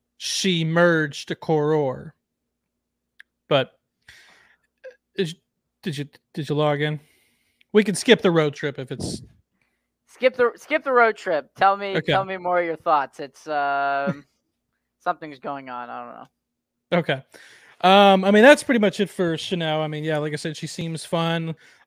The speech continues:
Speaker 1: Uh, she seems, like, attractive, but, like, I know most of attractive females that come on the show, we like to count them out unless they're, like,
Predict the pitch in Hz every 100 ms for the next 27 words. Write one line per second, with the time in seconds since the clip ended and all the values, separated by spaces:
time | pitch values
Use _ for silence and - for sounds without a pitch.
0 | - 156 151 147 151 147 143 - 240 -
1 | 285 262 277 240 - - 185 208 - 254
2 | 220 208 185 175 160 - _ _ - 190
3 | 180 160 160 170 - 185 - 190 185 -
4 | 175 170 - - 190 170 175 175 165 -
5 | 170 170 156 - 160 147 147 151 151 -
6 | 147 160 147 165 160 151 156 170 175 156
7 | 160 - - 160 151 156 147 147